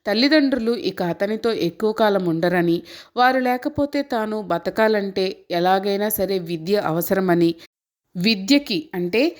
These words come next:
ఎడ్యుకేషన్కున్న ఇంపార్టెన్స్ని గుర్తించాడు. కొన్ని కొన్ని విషయాలు మానవ ప్రయత్నంతో, అంటే మనం చేసే ప్రయత్నంతో సాధ్యం కావని, అందుకు దైవికమైన శక్తి ఉండాల్సిందేనని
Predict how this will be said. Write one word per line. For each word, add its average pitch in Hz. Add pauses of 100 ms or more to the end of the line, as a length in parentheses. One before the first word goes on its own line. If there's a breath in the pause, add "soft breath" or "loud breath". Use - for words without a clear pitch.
(160 loud breath)
ఎడ్యుకేషన్కున్న 240
ఇంపార్టెన్స్ని 214
గుర్తించాడు. 180 (340 loud breath)
కొన్ని 320
కొన్ని 302
విషయాలు 226 (280)
మానవ 214
ప్రయత్నంతో, 180 (100)
అంటే 165
మనం 226
చేసే 233
ప్రయత్నంతో 185 (260 loud breath)
సాధ్యం 196
కావని, 170 (160)
అందుకు 165 (300 loud breath)
దైవికమైన 277
శక్తి 208
ఉండాల్సిందేనని 196